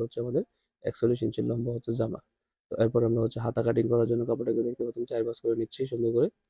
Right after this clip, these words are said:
তো এরকমভাবে চার ভাঁজ করে নেওয়ার পরে আমাদেরকে এখানে মার্জিন টেনে নিতে হবে। এখানে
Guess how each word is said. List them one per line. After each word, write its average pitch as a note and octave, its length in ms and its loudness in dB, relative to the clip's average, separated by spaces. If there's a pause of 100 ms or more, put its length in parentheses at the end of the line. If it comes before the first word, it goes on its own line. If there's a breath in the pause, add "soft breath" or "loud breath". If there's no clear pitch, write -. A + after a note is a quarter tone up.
(500)
তো - 100 -16
এরকমভাবে A2+ 400 2
চার A2+ 160 4
ভাঁজ A2+ 160 -2
করে A2+ 160 4
নেওয়ার A2+ 200 0
পরে A2+ 160 4
আমাদেরকে A#2 340 -2
এখানে B2 240 2
মার্জিন A#2 320 -2
টেনে A2+ 240 0
নিতে - 220 -6
হবে। - 140 -14 (520)
এখানে A2 180 4